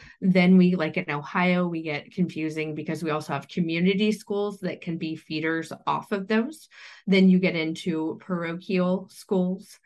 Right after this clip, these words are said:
um, and then you get into, I told you it was gonna be convoluted. <laughs> Then you get into,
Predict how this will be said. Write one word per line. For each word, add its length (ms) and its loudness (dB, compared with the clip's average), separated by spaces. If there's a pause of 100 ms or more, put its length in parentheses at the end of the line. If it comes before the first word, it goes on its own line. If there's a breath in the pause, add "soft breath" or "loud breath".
(300 soft breath)
um, 260 -2
and 260 -4
then 220 -4
you 160 -8
get 260 -2
into, 340 -6
I 80 -4
told 200 -4
you 80 -4
it 40 -8
was 100 -10
gonna 100 -6
be 100 -4
convoluted. 560 -8 (140)
<laughs> 120 -20
Then 360 6
you 160 8
get 220 6
into, 800 4